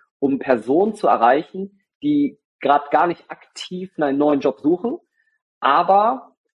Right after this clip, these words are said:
sich ein neues Angebot anhören würden, die vielleicht, die, die la-, ein bisschen unzufrieden sind, aber jetzt auch noch nicht einen neuen, neuen, äh,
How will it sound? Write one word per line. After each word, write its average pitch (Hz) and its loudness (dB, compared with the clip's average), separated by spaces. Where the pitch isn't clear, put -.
sich 156 -6
ein 156 -6
neues 160 2
Angebot 147 -4
anhören 135 0
würden, 107 -6
die 147 2
vielleicht, 151 0
die, 151 0
die 151 0
la-, 151 2
ein 139 -16
bisschen 220 0
unzufrieden 170 -2
sind, 170 -2
aber 139 2
jetzt 151 2
auch 156 0
noch 151 2
nicht 151 -2
einen 151 -6
neuen, 143 0
neuen, 139 -2
äh, 127 -4